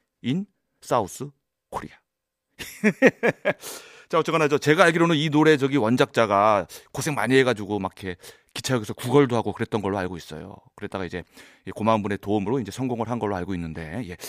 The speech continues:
여러 가지로 의미가 있는 노래 같습니다. 자, 아, 천 원 밥상, 아, 오프닝에서 말씀을 드렸는데, 아, 서민경님이 "윤디, 주말 출석해요.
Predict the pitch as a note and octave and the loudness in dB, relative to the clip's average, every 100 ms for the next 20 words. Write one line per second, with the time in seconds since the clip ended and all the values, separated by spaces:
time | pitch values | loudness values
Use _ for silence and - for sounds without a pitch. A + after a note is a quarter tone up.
0 | - G2 A2+ A2 C3 - - - F#2 B2+ | -10 -8 -6 -8 -10 -12 -20 -12 -2 -2
1 | A2 E2+ F2+ _ - F#2+ - - E2+ - | -2 -6 -10 _ -10 -10 -10 -12 -12 -12
2 | - - - - - - D#3+ D3 - _ | -16 -18 -18 -18 -20 2 4 4 0 _
3 | _ _ _ _ _ _ _ _ - B2 | _ _ _ _ _ _ _ _ 2 4
4 | A#2+ - _ - G#3+ G#3 G3 - B2+ C#3 | 4 0 _ -2 4 6 4 0 0 4
5 | A#2+ - _ _ F2+ E2 - G#2+ F#2 F#2+ | 4 0 _ _ -14 -12 -8 -6 -4 -4
6 | E2+ G2 F#2 F#2 E2+ D#2+ G2 - - - | -4 -6 -6 -4 -4 -2 -2 -2 -14 -16
7 | - - F#2 F2+ F3 E3 F3+ F#3 D#3 B2 | -20 -8 -6 0 4 4 4 4 4 2
8 | A#2 A2+ D#2+ - - _ - C3 G3 G#3 | 2 0 -2 -12 -20 _ -6 0 2 4
9 | D#3+ - _ - C#3+ F3+ F3 D3 - G3 | 2 0 _ -4 2 4 4 -2 -6 -2
10 | F#3 D3+ G#2 F#2 G#2+ | 0 2 2 0 -2